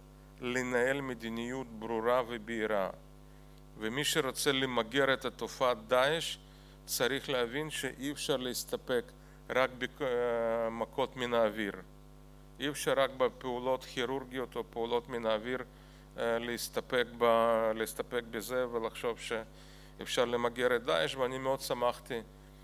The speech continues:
שנשיא ארצות הברית הגיש בקשה לקונגרס ולסנאט וקיבל אישור להרחיב את הפעילות ולתת אפשרות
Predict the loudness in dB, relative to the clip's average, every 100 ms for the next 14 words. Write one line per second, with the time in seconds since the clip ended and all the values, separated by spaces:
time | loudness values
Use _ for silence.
0 | -14 -6 -4 -2 -2 0 2 0 0 0
1 | 0 0 -2 -2 -6 -8 -10 -6 -6 -4
2 | 0 2 2 2 0 -2 -4 -6 0 2
3 | 2 -4 -6 -2 -2 -4 -10 -20 -20 -18
4 | -10 -4 -2 2 2 0 -2 -4 -4 -10
5 | -4 -2 -2 -4 -2 -2 -4 -8 -20 -12
6 | 2 4 4 0 0 0 0 -4 -4 -4
7 | -4 -4 -4 -4 -2 -4 -4 -8 -2 0
8 | 0 -2 -4